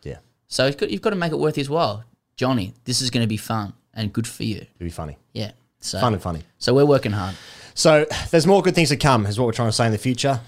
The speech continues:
Speaker 1: and, uh, we're working towards that. But we're gonna take a couple weeks off just to recharge the batteries before, uh, the Channel seven show starts in about five weeks, Pez. Plus
Speaker 2: Mm.
Speaker 1: the summer in general starts. The test matches start soon after that. The podcast will be back better than ever. Patreon's gonna be running all the way through. We're not taking a break with the Patreon.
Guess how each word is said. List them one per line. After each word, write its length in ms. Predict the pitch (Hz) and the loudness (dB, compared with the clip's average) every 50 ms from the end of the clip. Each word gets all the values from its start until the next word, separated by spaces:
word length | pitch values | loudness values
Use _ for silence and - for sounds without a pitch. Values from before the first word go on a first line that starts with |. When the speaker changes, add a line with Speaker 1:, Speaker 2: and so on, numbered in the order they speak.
| - _ | -10 _
Speaker 1:
and, 260 | 117 113 113 113 107 | -4 0 0 0 2
uh, 300 | 117 113 110 110 107 107 104 | 2 2 2 2 2 2 2
we're 100 | 113 113 | 2 2
working 280 | 110 120 120 113 117 | 4 2 2 2 0
towards 260 | 107 - 117 107 95 - | -2 0 0 0 2 2
that. 160 | 120 117 120 | 0 0 2
But 60 | 120 | 2
we're 60 | 117 123 | 0 0
gonna 80 | 120 | 2
take 180 | 117 123 117 113 | 0 0 0 0
a 20 | |
couple 160 | 185 185 165 | 0 2 2
weeks 200 | 165 - 110 - | 2 2 2 2
off 160 | 143 143 139 - | 0 0 0 0
just 180 | 143 120 - | -6 -6 -4
to 60 | - | -2
recharge 400 | 120 123 117 113 - 123 120 107 | 0 0 0 0 -2 -2 -2 -2
the 40 | 107 | -2
batteries 340 | 92 - - - - 113 92 | -2 -2 -4 -2 -2 -4 -4
before, 520 | - 104 - - 113 107 104 101 101 - - | -4 -4 0 2 4 6 6 6 4 2 2
uh, 380 | 101 95 95 92 92 92 92 | 0 2 2 4 4 4 4
the 80 | 92 95 | 2 2
Channel 220 | - 160 185 143 | 2 2 2 2
seven 220 | - - 110 127 127 | 0 0 -2 0 0
show 180 | - - 76 | -2 -2 -4
starts 320 | - - - 87 76 - - | -4 -4 -4 -4 -6 -4 -4
in 60 | 90 | -4
about 180 | 71 76 - - | -4 -4 -8 -8
five 260 | - 98 85 76 65 | -6 -4 -4 -4 -4
weeks, 220 | 78 87 92 - | -6 -8 -8 -8
Pez. 340 | - - 76 69 78 - - - | -8 -8 -8 -6 -8 -8 -10 -8
Plus 260 | - - 92 98 98 | -6 -4 -2 -2 -2
Speaker 2:
Mm. 40 | 90 | -2
Speaker 1:
the 60 | 92 | -4
summer 260 | 87 - 104 92 87 85 | -2 0 2 2 2 0
in 120 | 80 92 | 0 -2
general 260 | 87 95 98 104 101 90 | -2 0 2 2 2 0
starts. 280 | - - 95 90 98 | 0 0 -2 -2 -2
The 60 | - | -4
test 260 | 85 - 120 110 - - | 0 2 2 2 4 2
matches 280 | 110 104 - 107 95 | 0 0 0 -2 -2
start 200 | - 110 101 101 | 0 0 0 0
soon 180 | - - 101 101 | 0 0 2 2
after 220 | 98 95 - 98 | 2 2 0 0
that. 260 | 95 113 117 117 - | 2 2 2 2 0
The 80 | 101 - | -4 -2
podcast 460 | - 123 131 131 - 139 127 120 - | 2 2 2 4 4 2 2 2 0
will 60 | 120 | -2
be 40 | 101 | 0
back 200 | 104 120 120 117 | 2 2 2 2
better 160 | 127 117 110 | 0 0 2
than 80 | 110 110 | 2 2
ever. 140 | 113 113 117 | 2 2 2
Patreon's 440 | 110 - - 123 123 - 135 123 110 | 0 2 0 0 2 2 0 0 0
gonna 140 | - 120 113 | 2 2 4
be 40 | 110 | 4
running 200 | 113 110 110 110 | 6 6 6 6
all 140 | 120 127 127 | 6 6 6
the 60 | 120 | 6
way 100 | 113 107 | 4 2
through. 220 | - - 110 101 | 2 0 2 2
We're 60 | 104 107 | 4 4
not 100 | 110 - | 4 4
taking 220 | 123 113 107 104 | 2 2 2 2
a 40 | 95 | 2
break 160 | 98 98 101 | 2 2 2
with 120 | 104 95 | 0 -2
the 80 | 87 - | -4 -4
Patreon. 340 | 92 90 - - 85 85 | -4 -4 -4 -4 -4 -4